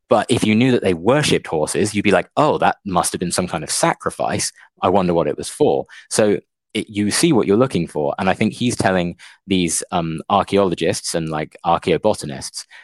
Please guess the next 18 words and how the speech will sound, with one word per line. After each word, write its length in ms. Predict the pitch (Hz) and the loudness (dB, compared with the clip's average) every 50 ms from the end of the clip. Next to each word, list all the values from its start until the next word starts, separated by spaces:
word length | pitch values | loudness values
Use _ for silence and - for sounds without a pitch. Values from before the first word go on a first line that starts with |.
| _ - | _ -6
to 60 | - | -2
go 140 | - 95 85 | 0 0 0
back 300 | 73 101 98 87 - - | 2 2 0 0 0 -4
and 100 | 87 85 | -6 -4
try 240 | - - 110 110 107 | -2 0 0 2 0
to 120 | - - 90 | 0 0 0
look 260 | 92 117 - - - | 0 0 0 -2 -4
for 200 | - 110 87 80 | -4 -4 -4 -2
examples 480 | 76 - 104 113 117 110 - 87 71 | 0 0 2 2 2 0 -4 -8 -8
of 100 | 67 65 | -8 -8
this, 300 | 69 67 73 73 - - _ - - - _ | -6 -6 -6 -6 -6 -10 _ -18 -20 -14 _
because 400 | - 95 - - 92 85 78 - | -10 -4 0 0 0 2 0 -4
by 480 | - _ - - 98 95 90 87 85 - _ | -8 _ 0 0 2 2 2 0 -2 -4 _
proving 580 | - - - 143 143 135 104 95 87 85 87 85 - | -4 0 2 4 4 4 2 0 0 -2 -2 -2 0
that 200 | 87 85 85 - _ _ - - - _ _ - | 0 0 -2 -4 _ _ -20 -20 -20 _ _ -4
we 140 | 92 95 92 | -2 0 0
used 600 | 87 85 80 95 107 113 110 104 98 - - - - | 0 0 0 0 2 2 2 0 -2 -4 -8 -8 -4
these, 420 | 101 95 85 82 82 78 - - | -2 -2 0 0 0 -2 -4 -4